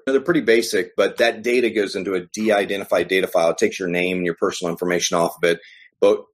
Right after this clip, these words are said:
when you go to our marketplace and you hit recommended by Brittany, she will only serve up the stores that are interest of you based on your answers.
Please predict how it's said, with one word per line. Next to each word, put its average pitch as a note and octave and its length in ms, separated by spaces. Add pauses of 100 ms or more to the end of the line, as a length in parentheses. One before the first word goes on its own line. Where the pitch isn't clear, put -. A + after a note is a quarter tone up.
(260)
when G#2 220
you A2+ 140
go A#2+ 220
to A#2 120
our F#2+ 120
marketplace F#2+ 920
and F#2 120
you F#2+ 100
hit G2 260
recommended F#2+ 600
by F2 140
Brittany, E2+ 600 (240)
she - 300
will A#2 220
only G#2+ 300
serve G2 320
up G2 160
the E2+ 80
stores F2+ 920
that F#2+ 200
are F2+ 240
interest A#2+ 400
of F2 200
you F2 160
based F2+ 280
on F2 140
your E2+ 120
answers. - 680